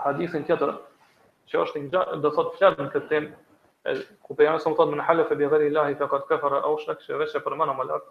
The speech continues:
ai që betohen në dikon tjetër veç Allahut, ai veç se ka vënë kufër apo shirk. Mirë po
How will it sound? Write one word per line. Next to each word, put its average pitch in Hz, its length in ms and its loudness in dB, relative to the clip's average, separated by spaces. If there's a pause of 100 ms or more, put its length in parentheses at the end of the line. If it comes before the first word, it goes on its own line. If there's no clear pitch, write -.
ai 151 60 0
që 151 180 -6
betohen 147 360 0
në 131 120 -6
dikon 156 240 -6
tjetër 143 220 2
veç 139 140 -6
Allahut, 143 320 -2 (880)
ai 135 100 2
veç 165 180 2
se 151 120 2
ka 143 80 2
vënë 143 240 4
kufër 151 260 2
apo 135 220 -2
shirk. 196 260 -4 (540)
Mirë 170 160 -2
po 156 100 0